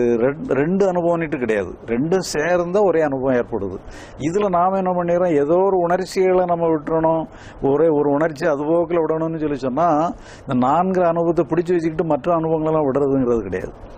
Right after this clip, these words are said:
ரெண்டையும் சேர்த்து விடுற மாதிரி தான். ரெண்டும் சேர்த்து நான் எப்படி எல்லா அனுபவங்களுக்கும் நம்ம ஃப்ரீடம் விடுறோமோ,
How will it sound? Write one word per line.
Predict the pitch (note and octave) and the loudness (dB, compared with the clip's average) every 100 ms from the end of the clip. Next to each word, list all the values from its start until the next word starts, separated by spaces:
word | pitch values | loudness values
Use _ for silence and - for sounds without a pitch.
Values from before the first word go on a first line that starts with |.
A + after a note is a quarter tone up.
| - - | -16 -4
ரெண்டையும் | A2+ B2+ F3 F#3 E3+ | 0 2 2 0 -2
சேர்த்து | D#3+ F3 F3+ | -2 -2 0
விடுற | D3+ C3 | -2 -2
மாதிரி | G2+ G2 | -4 -6
தான். | - - - | -8 -14 -10
ரெண்டும் | G2+ G#2+ A2 E3 D3 | -6 -4 -2 -4 0
சேர்த்து | C#3+ C#3 C3 | -2 0 0
நான் | A2 - - - - B2 | 0 -4 -14 -14 -2 0
எப்படி | A2 E3 F3+ | 0 0 2
எல்லா | D3 D3+ D#3+ | 2 2 2
அனுபவங்களுக்கும் | D3+ D3+ D#3+ D#3+ D#3 D3 D#3 | 2 0 0 0 0 0 0
நம்ம | D3 C#3+ | 0 0
ஃப்ரீடம் | D3 D3+ D3 | 0 2 2
விடுறோமோ, | C#3 C3 A#2+ | 2 0 0